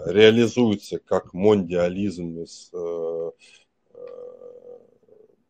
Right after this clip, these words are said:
властью одного, одной политической субъектностью, м, и реализуется как политическая доминантность, которая под-, подчиняет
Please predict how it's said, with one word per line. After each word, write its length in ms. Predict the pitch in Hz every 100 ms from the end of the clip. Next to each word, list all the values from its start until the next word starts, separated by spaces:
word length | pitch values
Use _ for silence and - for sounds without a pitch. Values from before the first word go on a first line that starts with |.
| _ _ _ _ _ _ _
властью 920 | 80 85 101 101 - _ 87 85 82 _ _
одного, 560 | 87 85 90 92 95 90
одной 320 | 87 98 95
политической 680 | - 85 87 - 92 - -
субъектностью, 1040 | - 92 87 123 156 147 139 - - 131 131 - _ _ -
м, 240 | 92 92 90
и 540 | 95 95 95 90 87 - _ _ _ _ - - 92
реализуется 840 | 92 92 90 92 113 156 156 - -
как 240 | 104 -
политическая 800 | 92 92 - 110 101 - - 87
доминантность, 880 | 80 87 92 117 143 151 139 127 _
которая 440 | 85 - 104 107
под-, 260 | 104 - 90 _
подчиняет 640 | - - 92 98 113 113